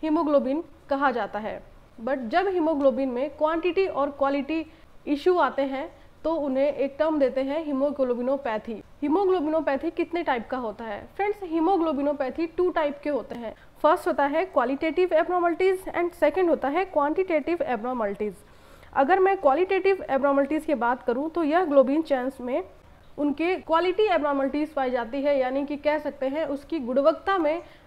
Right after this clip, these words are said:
एक असामान्यता देखी जाती है। इस वजह से इसे हम टर्म देते हैं क्वालिटेटिव एबनॉर्मलिटीज। यह अल्फा ग्लोबुलिन और बीटा ग्लोबुलिन चैन में एमिनो एसिड सब्स्टिट्यूशन के कारण देखने को मिलता है, जिसकी वजह से एबनॉर्मल हीमोग्लोबिन सिंथेसिस होता है।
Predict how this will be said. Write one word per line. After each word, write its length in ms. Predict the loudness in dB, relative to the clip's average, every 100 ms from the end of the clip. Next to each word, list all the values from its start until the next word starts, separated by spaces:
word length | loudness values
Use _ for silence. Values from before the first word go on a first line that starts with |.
| -2
एक 220 | -2 -2 -12 -20 -6 2
असामान्यता 680 | 2 2 0 2 2 0 0
देखी 280 | 0 -2
जाती 300 | -4 -4 -6
है। 200 | -10 -10 -2
इस 160 | 0 4
वजह 220 | 6 4
से 160 | 4
इसे 220 | -2 -2 0
हम 180 | 0
टर्म 220 | 0 0 0
देते 200 | -2 -2
हैं 280 | -2 -4
क्वालिटेटिव 760 | -6 0 2 2 0 -2 -2 -4
एबनॉर्मलिटीज। 760 | -4 -4 -4 -2 -4 -4 -4 -6 -10 -20 -8 0
यह 160 | 0
अल्फा 500 | 4 2 2 2 2
ग्लोबुलिन 480 | 2 4 4 2 -2
और 180 | 0 0
बीटा 320 | 0 2 2
ग्लोबुलिन 440 | 4 2 2 -2
चैन 260 | -2 -4 -2
में 280 | -2 -4 -6 -10 -20 -20 -20 -16 -2
एमिनो 400 | 2 4 4 2
एसिड 400 | 4 2 2 -2
सब्स्टिट्यूशन 720 | -2 -4 -4 -4 -4 0 -2
के 120 | -2 -2
कारण 300 | -2 -2 -2
देखने 280 | -2 -2
को 120 | -4 -4
मिलता 240 | -4 -6
है, 200 | -4 -4
जिसकी 500 | -4 -6 -6 -2 0
वजह 220 | 2 2
से 140 | 0 -2 -4
एबनॉर्मल 560 | -2 0 0 0 -2 -2
हीमोग्लोबिन 580 | 0 0 0 0 -2 -4
सिंथेसिस 500 | -4 -8 -6 -8 -6
होता 240 | -6 -8
है। 180 | -10 -12